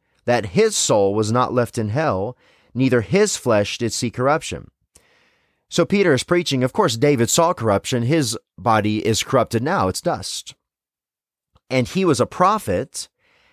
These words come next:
and he wasn't speaking of himself. He was looking ahead. I'll read it again. "Therefore, being a prophet, knowing that God had sworn with an oath to him that of the fruit of his loins, according to the flesh, he would raise up Christ to sit on his throne,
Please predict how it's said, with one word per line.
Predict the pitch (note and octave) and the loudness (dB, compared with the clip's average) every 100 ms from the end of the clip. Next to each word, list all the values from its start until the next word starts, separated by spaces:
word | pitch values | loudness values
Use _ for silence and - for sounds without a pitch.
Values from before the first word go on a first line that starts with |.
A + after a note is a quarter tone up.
| - | -8
and | G#2+ | 0
he | |
wasn't | C#3+ F3 D3 | 2 2 -2
speaking | - F#3 F#3 C#3 | 0 0 2 0
of | A#2 | 0
himself. | A#2 G#2 F3+ E3+ D3 | -2 -2 2 2 2
He | C3+ | 0
was | G#2+ G2+ | -2 -2
looking | G#2 B2+ E3+ G#3 F#3+ | 0 0 0 -2 -4
ahead. | E3 D#3+ G#2+ | -2 0 0
I'll | G2 | 0
read | G#2+ C3 | 0 -2
it | C#3+ | -2
again. | C#3+ G#3+ G3 D3+ _ _ _ - | -2 -4 -4 -10 _ _ _ -2
"Therefore, | B2+ C#3+ C3 | 0 2 2
being | C#3 | 2
a | C3 | 0
prophet, | - C#3+ D#3+ A3 A2+ | 0 0 2 0 2
knowing | B2 B2 | 2 2
that | A2 | 0
God | F#2+ B2 C#3+ | 0 2 2
had | C3 - | 0 -4
sworn | - C3 C#3+ | -4 0 0
with | B2+ B2 | 0 0
an | |
oath | B2 C#3 | 0 0
to | A#2+ | 0
him | A#2 D3+ F3+ | 0 0 2
that | G#2+ | 0
of | |
the | G2+ | 0
fruit | - D3+ | -2 -4
of | |
his | A#2+ A2+ | -2 0
loins, | B2 D#3 D#3+ | 2 2 -2
according | A#2 - C#3 D3+ | -6 -4 -2 0
to | C3+ | -2
the | A2 | -6
flesh, | - C3+ D3 - | -2 0 0 -2
he | |
would | G2+ F#2 | -4 0
raise | A2 C3+ | 0 0
up | - | -2
Christ | - C3+ D#3+ - | -2 0 0 -2
to | G#2 | -6
sit | - | -4
on | A#2 | -4
his | G#2+ - | -4 -4
throne, | A#2 B2 F3+ | -2 -2 -4